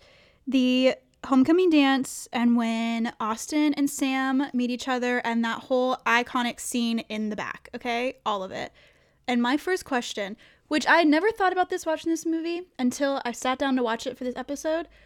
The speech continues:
Why was there a, like, wedding set up in a gazebo, fully lit,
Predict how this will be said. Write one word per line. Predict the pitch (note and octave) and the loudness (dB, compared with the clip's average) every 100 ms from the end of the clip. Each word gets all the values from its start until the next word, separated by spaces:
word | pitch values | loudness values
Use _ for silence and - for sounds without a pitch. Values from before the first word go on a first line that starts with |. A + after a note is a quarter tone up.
| _ _ | _ _
Why | A#3+ A3 A#3 B3+ D4+ A4+ C5+ C#5+ A#4 G#4 | -10 -8 -4 -2 0 0 0 -4 -10 -4
was | D#4+ D4+ D4 | -2 0 2
there | E4+ E4+ F4 - | 2 2 0 -4
a, | - | -2
like, | D4 D4 A#3+ | 2 2 0
wedding | A3 A3+ B3+ C#4+ E4 E4+ F#4 F#4+ _ | -4 2 4 4 4 2 0 -6 _
set | - - F4 | -6 2 4
up | F#4 A4 | 4 2
in | - | 0
a | C#4 | 0
gazebo, | B3+ C4 C4 D#4+ F#4 F#4+ - | 0 0 2 2 2 0 -2
fully | - F4 G#4+ | -2 4 6
lit, | F#4 D#4+ G4+ | 6 4 2